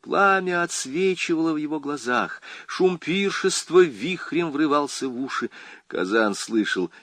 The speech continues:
пение и смех мужчин, весёлые пронзительные крики женщин и детей, лай и рычание сотен собак. Ему хотелось броситься к ним,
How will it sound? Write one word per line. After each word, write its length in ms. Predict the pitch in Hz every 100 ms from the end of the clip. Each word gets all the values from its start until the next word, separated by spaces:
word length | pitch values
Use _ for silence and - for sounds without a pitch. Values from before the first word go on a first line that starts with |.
| _
пение 540 | 107 135 135 110 87
и 20 | 82
смех 400 | - 110 127 -
мужчин, 680 | 131 - - - - 185 _ - - -
весёлые 600 | 131 147 156 165 165 165
пронзительные 640 | 156 156 143 165 165 165
крики 320 | 160 165 165 165
женщин 580 | 135 170 160 - 175
и 200 | 160 -
детей, 500 | 147 156 - 139 113 - -
лай 400 | - 160 220 208
и 60 | 202
рычание 580 | 190 - 165 147 127 117
сотен 600 | - 110 123 - 110 110
собак. 640 | - 101 101 98 107 - _ _ _ _ _ _ _ _
Ему 300 | - - 127
хотелось 680 | 143 101 - 101 92 - - _ _ _ _ _
броситься 520 | - 135 170 - - -
к 120 | -
ним, 160 | 95